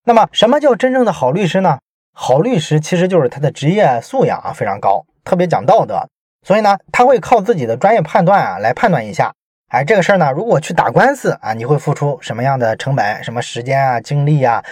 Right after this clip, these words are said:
花多少钱啊，然后得到的结果大概率来说可能是怎么样一个结果，然后呢，让你自己啊，把这个成本跟结果之间的这个性价比啊，权衡一下，你评估一下。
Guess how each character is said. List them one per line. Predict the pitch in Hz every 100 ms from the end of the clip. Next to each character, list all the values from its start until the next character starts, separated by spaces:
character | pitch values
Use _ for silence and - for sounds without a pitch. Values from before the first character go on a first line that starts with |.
| -
花 | -
多 | 143
少 | 139
钱 | 123 110 117
啊， | 131 - _ _ _
然 | -
后 | 147
得 | 165 196
到 | 233 247
的 | 165
结 | - 226
果 | 202 107 127 - -
大 | - 151
概 | 165 156
率 | 139
来 | 123 110
说 | 135 117
可 | - 120
能 | 110 151
是 | 180
怎 | 120
么 | 104
样 | 120
一 | 110
个 | 110
结 | 101
果， | 98 87 - _ _ -
然 | 135
后 | 170
呢， | 147
让 | 135 151
你 | 120
自 | 151
己 | 107
啊， | 95 104
把 | 95
这 | 101
个 | 120 110
成 | - 135
本 | 139 98
跟 | 95 120 117
结 | - 123
果 | 135 104
之 | - 123
间 | 123 127
的 |
这 | 117
个 | 120
性 | - 147
价 | 131
比 | 117 98
啊， | 98
权 | - 143
衡 | 143 156
一 |
下， | 131 127 _ _ _
你 | 135
评 | 127 180
估 | 226
一 |
下。 | 170 156